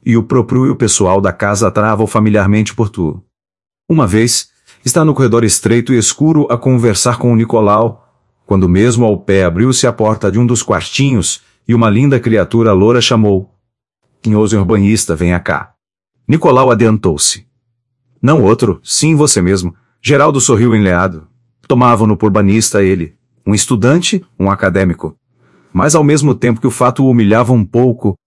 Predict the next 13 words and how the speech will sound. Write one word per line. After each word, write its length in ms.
sentia 540
um 80
desejo 460
imprevisto 720
e 40
romântico 680
de 100
se 160
deixar 540
pa-, 100
passar 300
por 80
banista 560